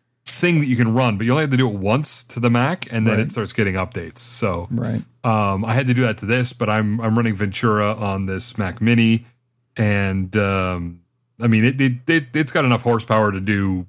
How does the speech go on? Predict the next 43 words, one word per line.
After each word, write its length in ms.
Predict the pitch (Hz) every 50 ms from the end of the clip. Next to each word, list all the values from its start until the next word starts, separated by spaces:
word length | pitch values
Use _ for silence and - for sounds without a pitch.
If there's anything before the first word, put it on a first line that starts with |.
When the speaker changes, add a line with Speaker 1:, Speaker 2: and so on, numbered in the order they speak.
| _
Speaker 1:
Plex 240 | - - 110 104 - -
transcoding. 600 | - 104 98 90 - - 104 98 95 92 90 92
It's 160 | 92 90 -
got 100 | 117 101
enough 220 | 95 92 90 87
horsepower 440 | - 104 92 85 - - 92 90 87
to 120 | 85 87
do 220 | 85 90 90 87 87
Speaker 2:
Yeah, 40 | 87
Speaker 1:
whatever 200 | 92 226 226 190
Speaker 2:
'cause 140 | - - 139 147
Speaker 1:
I 20 |
Speaker 2:
my 140 | 185 240 269
Speaker 1:
throw 80 | 311 302
Speaker 2:
Mac, 200 | 277 233 214 202
Speaker 1:
at 80 | - -
it. 80 | -
Speaker 2:
the 60 | 160 160
Mac 220 | 190 226 240 -
Mini, 160 | 214 185 185 160
I'm, 180 | 143 135 -
I'm 120 | - 139 -
currently 340 | - - 190 233 214 160
not, 120 | 151 151 113
it's 160 | 165 147 117
literally 260 | 139 180 220 196 151 123
sitting 260 | 95 139 139 139 131
on 80 | 131
a 60 | 120 113
shelf, 280 | - - 151 113 -
and 80 | - 123
I'm 80 | 143 139
not 140 | 135 135 127
using 280 | 127 143 147 131 123
it. 160 | 117 104 -
It's, 340 | - 113 113 113 - - -
uh, 1000 | 131 131 123 120 117 117 117 113 113 113 113 113 113 113 117 117 117 113 117 117 113 - _ _
thirty-two 440 | - 110 107 123 139 131 - 175 190
gigs 240 | 165 156 196 180 190
of 100 | 220 220
ram. 420 | 202 196 196 208 226 240 262 277 302
It's 200 | 170 139 127
an 60 | 139